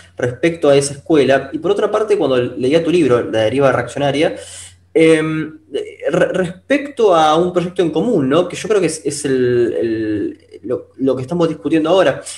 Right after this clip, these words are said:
Si Cataluña decide independizarse, o si una provincia argentina decide independizarse,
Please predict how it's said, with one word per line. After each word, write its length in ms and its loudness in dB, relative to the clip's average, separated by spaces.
Si 320 -6
Cataluña 640 2
decide 680 2
independizarse, 720 -2
o 20 -4
si 100 -6
una 160 2
provincia 440 0
argentina 480 -2
decide 260 0
independizarse, 840 -2